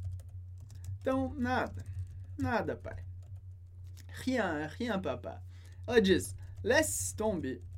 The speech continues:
Laisse tomber." Lembra que a gente já viu essa expressão antes, que significa,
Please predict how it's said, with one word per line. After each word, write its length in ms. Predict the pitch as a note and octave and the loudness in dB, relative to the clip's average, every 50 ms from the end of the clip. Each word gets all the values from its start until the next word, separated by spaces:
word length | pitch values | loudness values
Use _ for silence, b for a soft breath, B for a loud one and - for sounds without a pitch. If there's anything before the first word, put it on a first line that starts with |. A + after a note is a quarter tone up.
| - - - - - - - - - - - - | -10 -10 -10 -10 -10 -10 -10 -10 -8 -10 -6 0
Laisse 340 | C#3+ F3+ C4 C#4 - - - | 4 6 6 6 4 0 -2
tomber." 440 | - G3 F3 D3+ C3+ G#2+ - - - - - - - | 0 0 0 0 -2 -2 -6 -8 -12 -16 -14 -10 -4
Lembra 220 | - A#3+ C4 A#3 | 0 2 4 4
que 60 | A3 | 8
a 20 | A#3+ | 8
gente 120 | A3+ F#3+ | 8 10
já 100 | A3 G#3+ | 10 8
viu 180 | G3 F#3 G3 G#3 | 8 8 4 4
essa 160 | G3 F#3+ G3 | 4 4 2
expressão 460 | F3+ F3+ - - F#3 F#3+ - C#4 B3 | 0 0 0 -2 -2 4 4 6 6
antes, 180 | G#3+ A3+ A3+ - | 6 4 4 2
que 80 | - | 0
significa, 500 | - A#3+ A#3+ A#3 A3+ A#3+ A#3+ A3+ B3 A#3 | 2 4 4 4 4 2 0 2 0 0